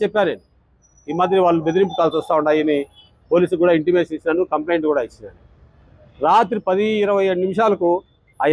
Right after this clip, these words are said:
ఎల్వి రమణ అతను ఫోన్ చేశాడు, నేను ఎత్తలేదు, ఎందుకంటే ఇంకా మనం ఏదో మాట్లాడాల్సి వస్తుంది అనే ఉద్దేశంతో నేను ఫోన్ కూడా ఎత్తలేదు. వాళ్ళు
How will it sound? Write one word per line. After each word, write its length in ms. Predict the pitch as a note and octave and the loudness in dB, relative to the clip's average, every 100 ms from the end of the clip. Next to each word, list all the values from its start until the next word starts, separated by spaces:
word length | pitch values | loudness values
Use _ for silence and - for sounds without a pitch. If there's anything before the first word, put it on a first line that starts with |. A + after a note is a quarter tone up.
| E3 | 2
ఎల్వి 180 | F#3+ G#3+ | 4 2
రమణ 180 | F#3+ F3+ E3 | 2 0 0
అతను 180 | F3 D#3+ | -2 -4
ఫోన్ 140 | E3+ F3 | -4 -4
చేశాడు, 280 | C#3 - - _ _ _ _ - | -6 -8 -18 _ _ _ _ -2
నేను 180 | C#3 C3+ | 0 0
ఎత్తలేదు, 300 | - F3+ C3+ | 2 0 2
ఎందుకంటే 300 | C#3 E3 E3 F3 | 0 0 0 0
ఇంకా 140 | D#3 D3+ - _ _ _ | 2 0 -2 _ _ _
మనం 180 | C#3+ D3+ D3 C#3+ | 0 2 2 2
ఏదో 100 | D#3+ E3+ | 2 2
మాట్లాడాల్సి 380 | D#3 D#3+ D#3+ D3 | 0 0 -2 -2
వస్తుంది 180 | D3 D3 | -4 -2
అనే 80 | C#3+ | -2
ఉద్దేశంతో 320 | C#3+ C#3+ C#3+ E3 | -2 -6 -4 -4
నేను 120 | B2+ A2+ | -4 -2
ఫోన్ 140 | D3+ D3+ | 0 0
కూడా 100 | C#3+ A#2+ | 2 0
ఎత్తలేదు. 320 | - B2 - _ _ _ _ _ _ _ _ _ _ B2+ | 0 -2 -2 _ _ _ _ _ _ _ _ _ _ -2
వాళ్ళు 320 | D3+ F#3 | 2 2